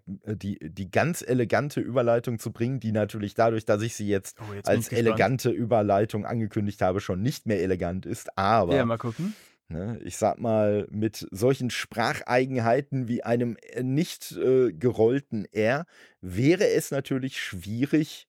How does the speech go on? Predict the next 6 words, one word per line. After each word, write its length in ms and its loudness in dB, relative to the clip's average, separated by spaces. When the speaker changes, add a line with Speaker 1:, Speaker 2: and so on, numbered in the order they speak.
Speaker 1:
in 200 2
die 100 -4
Sprecherbranche 1000 -2
zu 180 -12
kommen, 280 -6
oder? 300 -4